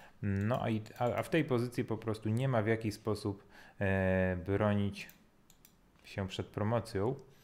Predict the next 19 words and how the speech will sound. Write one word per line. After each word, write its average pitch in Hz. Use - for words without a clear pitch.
Tutaj 104
była 98
taka 98
fajna 101
jego 90
sztuczka -
z 87
jego 95
strony, 104
ale 120
ja 220
zagrałem 254
tutaj 220
akurat 190
dobrze, 156
bo 113
ja 113
wtrąciłem 113
szacha 110